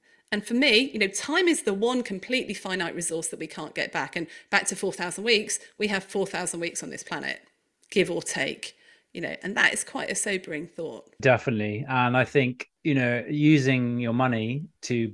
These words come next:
Speaker 2: buy back your time is definitely a key way of how I think about it. And the other thing I just wanted to point out that you said about, you know, go to do a waiting list initiative. What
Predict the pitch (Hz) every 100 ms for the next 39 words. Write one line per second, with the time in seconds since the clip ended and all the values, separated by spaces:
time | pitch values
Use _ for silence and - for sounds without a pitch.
0 | - 120 117 110 120 113 127 120 110 104
1 | 101 127 110 - 107 104 104 101 - 107
2 | 104 - _ _ - 113 110 104 - 113
3 | 113 117 113 - 107 101 117 110 120 120
4 | - _ _ _ _ _ - 180 196 202
5 | 170 143 156 143 151 139 151 139 117 123
6 | 123 139 123 127 120 120 127 120 131 127
7 | - 123 127 139 131 110 110 - 113 107
8 | - - 107 107 - 123 151 170